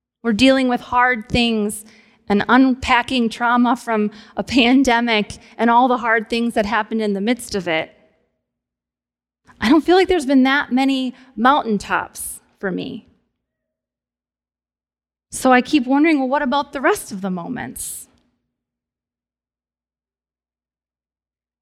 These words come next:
Are the non-mountaintop moments not holy, not special?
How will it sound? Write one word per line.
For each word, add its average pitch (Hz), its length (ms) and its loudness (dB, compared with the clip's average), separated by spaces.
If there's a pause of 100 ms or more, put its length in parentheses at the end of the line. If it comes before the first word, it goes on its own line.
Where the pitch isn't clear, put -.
(140)
Are 208 140 2
the 214 80 2
non-mountaintop 226 960 0
moments 208 720 -6 (380)
not 190 220 -2
holy, 214 640 -8 (840)
not 196 200 0
special? 240 720 -4